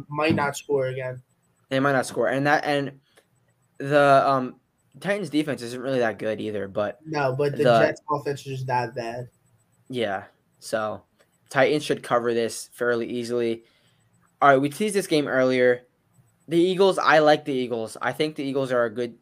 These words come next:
Speaker 2: a good team, and obviously you're an Eagles fan, but I think they're running into a buzzsaw. Chiefs off two super close losses, games that they arguably could have and should have won. And Andy Reid's back in Philly. Like, I feel like this is just a horrible spot for the Eagles.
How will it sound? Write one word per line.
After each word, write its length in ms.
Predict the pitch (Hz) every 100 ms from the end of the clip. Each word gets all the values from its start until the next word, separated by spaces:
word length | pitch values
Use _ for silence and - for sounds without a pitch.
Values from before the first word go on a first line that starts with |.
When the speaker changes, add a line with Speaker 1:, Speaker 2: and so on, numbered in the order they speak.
| _
Speaker 2:
a 80 | -
good 340 | 123 - 131 131
team, 380 | 139 123 127
and 240 | 120 123 -
obviously 320 | 123 131 131
you're 100 | 123
an 60 | 120
Eagles 300 | 120 123 120
fan, 340 | 117 113 117
but 140 | 127
I 100 | 120
think 300 | 117 135 123
they're 100 | 120
running 300 | 117 117 113
into 240 | 117 110 120
a 40 |
buzzsaw. 520 | 110 107 104 104 107 - _ - _ _
Chiefs 360 | - 147 147 147
off 220 | 135 127
two 280 | - - 135
super 340 | 135 135 131
close 320 | 127 131 123 120
losses, 600 | 113 107 107 107 - - _ _
games 220 | 131 131
that 120 | 127
they 60 | 123
arguably 460 | 123 120 123 120 - _
could 160 | - 131
have 140 | 120
and 100 | 117
should 160 | - 120
have 80 |
won. 380 | 104 110 101 98 - _ _ _ _
And 240 | 127 123 120
Andy 260 | 135 135
Reid's 280 | 127 127 123
back 240 | 127 123
in 80 | 120
Philly. 320 | - 131 127
Like, 240 | 123 117 - -
I 60 |
feel 180 | - 175
like 100 | 160
this 120 | 147
is 60 | 139
just 140 | 139
a 60 | 139
horrible 340 | 135 135 135
spot 260 | 131 139 139
for 60 |
the 80 | 156
Eagles. 340 | 175 120 -